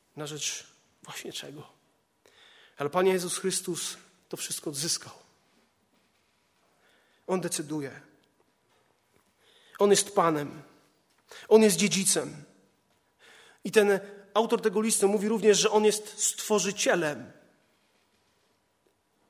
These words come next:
Wszystko przez Niego powstało. Bóg stwarzał przez Syna. On jest Stwórcą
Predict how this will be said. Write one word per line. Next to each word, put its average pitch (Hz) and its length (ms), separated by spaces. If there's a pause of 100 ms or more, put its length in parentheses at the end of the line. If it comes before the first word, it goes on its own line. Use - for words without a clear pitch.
(120)
Wszystko - 400
przez 208 320
Niego 202 280
powstało. 170 720 (880)
Bóg 190 240
stwarzał 208 480
przez - 560
Syna. 220 280
On 190 80
jest 190 240
Stwórcą 196 840